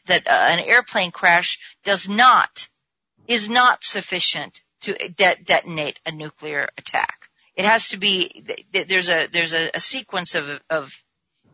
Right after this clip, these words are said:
coding that has to be, you know, that, that it comes into play. So, so, so just how, you know,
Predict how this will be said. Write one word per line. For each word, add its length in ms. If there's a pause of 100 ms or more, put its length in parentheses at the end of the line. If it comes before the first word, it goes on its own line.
(100)
coding 460
that 120
has 220
to 100
be, 240
you 120
know, 80
that, 180
that 120
it 140
comes 280
into 160
play. 260 (260)
So, 140
so, 260 (360)
so 200
just 220
how, 220
you 160
know, 60